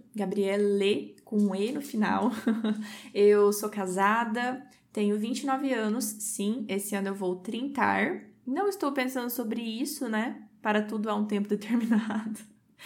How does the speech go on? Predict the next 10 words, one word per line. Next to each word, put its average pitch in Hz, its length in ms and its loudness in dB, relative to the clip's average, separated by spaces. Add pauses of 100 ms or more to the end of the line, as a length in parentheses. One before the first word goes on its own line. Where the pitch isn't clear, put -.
(280)
E 220 1000 -2
eu 220 80 -2
sou 220 140 -4
bióloga, 220 360 2
eu 214 60 -2
já 202 80 0
falei? 226 540 -4 (140)
Sou 196 200 -4
bióloga, 180 480 2
tá? 208 400 -4